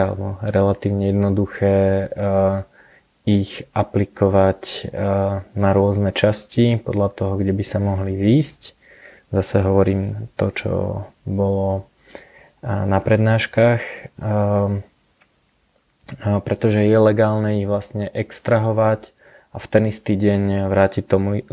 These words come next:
tomu pacientovi, z ktorého boli extrahované, čiže nemôžu sa transplantovať a nemôžu sa, mm, oficiálne storovať, ukladať niekde a potom znova použiť. Takže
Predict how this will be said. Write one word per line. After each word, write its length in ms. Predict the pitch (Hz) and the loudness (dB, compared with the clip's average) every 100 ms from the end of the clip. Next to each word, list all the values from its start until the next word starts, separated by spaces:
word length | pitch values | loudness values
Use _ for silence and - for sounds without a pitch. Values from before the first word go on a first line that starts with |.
| - | -4
tomu 240 | 98 101 | 0 0
pacientovi, 720 | 98 98 - 104 104 104 104 | -2 -4 -2 -4 0 0 0
z 80 | 98 | -2
ktorého 320 | - - 101 | -6 -4 -2
boli 240 | 101 104 95 | 0 0 -2
extrahované, 640 | - - 110 110 113 113 | -4 -2 2 4 4 2
čiže 300 | 110 - 101 | 0 -4 -4
nemôžu 480 | 101 101 98 98 101 | -2 0 0 0 -2
sa 240 | - 101 - | -2 -2 0
transplantovať 1120 | 101 101 101 - 104 101 - 101 98 98 - | 2 2 0 0 0 0 0 2 2 0 -6
a 80 | 98 | -6
nemôžu 480 | 95 98 98 95 | -4 -4 -2 -4
sa, 400 | 98 - 95 92 - - - - _ _ _ _ | -6 -4 -2 -2 -6 -18 -20 -20 _ _ _ _
mm, 320 | - 110 104 - | -8 -2 -2 0
oficiálne 880 | 101 104 - 98 98 98 98 98 | -2 -2 0 0 2 0 0 -2
storovať, 640 | 95 - 98 101 98 98 98 | -4 0 0 2 2 2 0
ukladať 420 | 104 101 98 98 | -2 0 2 2
niekde 640 | 98 98 98 98 98 - | 0 0 0 0 0 -4
a 320 | 98 95 95 - - - - - | -4 -4 -6 -8 -18 -20 -20 -6
potom 240 | - - 98 | -2 0 2
znova 320 | 98 98 98 | 2 2 2
použiť. 640 | - 98 98 - 98 - | 0 0 2 -2 -4 -4
Takže 640 | - 98 98 101 101 101 | -2 0 0 0 0 -2